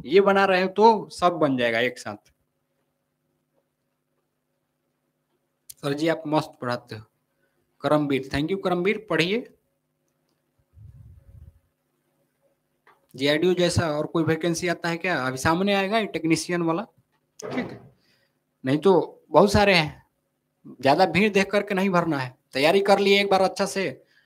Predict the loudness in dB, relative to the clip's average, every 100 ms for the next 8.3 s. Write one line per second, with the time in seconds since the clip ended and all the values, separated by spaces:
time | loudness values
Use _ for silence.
0 | _ -10 4 6 4 0 0 0 0 0
1 | 0 -2 -2 -2 0 0 2 4 4 0
2 | -4 -4 -2 -2 0 0 -2 -2 0 0
3 | 0 0 -2 -4 -10 -12 -10 -6 -4 -4
4 | -4 -6 -6 -10 -12 -16 _ _ _ 0
5 | 2 2 0 -2 -4 -2 -2 0 -2 -2
6 | -2 0 0 -2 -4 -2 -4 -2 -2 -2
7 | -2 -6 -6 -4 -4 -2 -2 -4 -2 -2
8 | -2 -6 -10